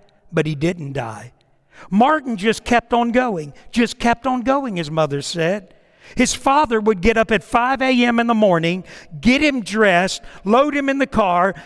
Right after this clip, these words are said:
take him to the special care center where he'd leave him. Eight hours later, he would pick him up, he would bathe him, he would feed him, he would put him in bed, he would set his alarm for two hours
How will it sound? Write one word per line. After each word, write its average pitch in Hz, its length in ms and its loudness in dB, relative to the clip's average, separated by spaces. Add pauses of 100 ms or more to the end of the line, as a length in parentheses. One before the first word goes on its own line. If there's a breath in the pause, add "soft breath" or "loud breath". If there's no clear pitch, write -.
(120 loud breath)
take 285 240 0
him 277 140 -4
to 269 100 -4
the 254 120 0
special 247 480 0
care 233 300 2
center 185 460 0 (180 loud breath)
where 233 200 2
he'd 220 260 2
leave 220 340 2
him. 123 220 -2 (640 loud breath)
Eight 254 240 0
hours 277 400 0
later, 214 560 2 (180 loud breath)
he 240 100 4
would 202 240 0
pick 285 220 2
him 254 240 0
up, 220 320 0 (100)
he 226 140 2
would 190 240 0
bathe 262 340 0
him, 202 220 0 (160 loud breath)
he 233 160 2
would 208 180 2
feed 269 380 0
him, 196 220 -2 (160 loud breath)
he 220 80 4
would 208 240 2
put 269 180 2
him 262 140 0
in 247 140 0
bed, 196 460 2 (160 loud breath)
he 226 140 2
would 202 180 2
set 285 300 0
his 247 180 -4
alarm 240 380 2
for 220 140 -2
two 269 280 2
hours 208 440 2